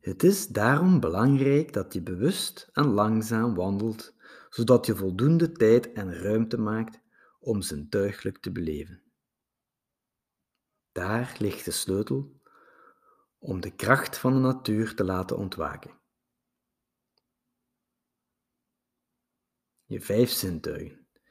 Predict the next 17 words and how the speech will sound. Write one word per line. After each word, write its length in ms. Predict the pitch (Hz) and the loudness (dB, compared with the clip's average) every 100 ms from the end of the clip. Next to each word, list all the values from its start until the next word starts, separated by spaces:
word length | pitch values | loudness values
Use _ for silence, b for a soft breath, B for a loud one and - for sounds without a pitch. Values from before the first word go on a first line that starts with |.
| _ _ | _ _
zien, 680 | - - 113 127 127 - _ _ _ _ | -8 0 2 2 0 -8 _ _ _ _
ruiken, 760 | - 92 104 101 107 104 110 _ _ | -8 -2 0 0 -4 -6 -10 _ _
horen, 640 | - 92 98 95 98 101 - _ _ _ _ _ - | -8 -4 -4 -4 -6 -8 -14 _ _ _ _ _ -10
proeven 640 | 98 110 127 143 147 - - | -2 0 4 2 2 -6 -6
en 260 | 95 92 | -4 -4
voelen. 540 | 90 85 - - _ _ - - _ _ _ _ _ _ _ _ _ _ _ _ _ _ B B B B B | -4 -6 -8 -14 _ _ -20 -20 _ _ _ _ _ _ _ _ _ _ _ _ _ _ B B B B B
Langzaam 760 | 92 104 147 165 160 170 151 | 0 6 6 6 6 4 4
wandelen 460 | 98 107 113 117 120 | 4 6 6 4 2
helpt 480 | 98 98 113 113 - | 0 2 0 0 -2
je 340 | 120 139 - | -2 -4 -12
om 180 | - 87 | -10 -8
je 80 | 85 | -8
zintuigen 1000 | - - 113 123 123 120 123 127 143 _ _ _ | -6 0 2 2 2 2 0 -4 -8 _ _ _
open 380 | - 110 113 113 | -2 0 0 -2
te 120 | 113 | -6
blijven 300 | 101 101 104 | -2 -2 -2
stellen 540 | - - 92 92 95 | -4 -4 -4 -4 -8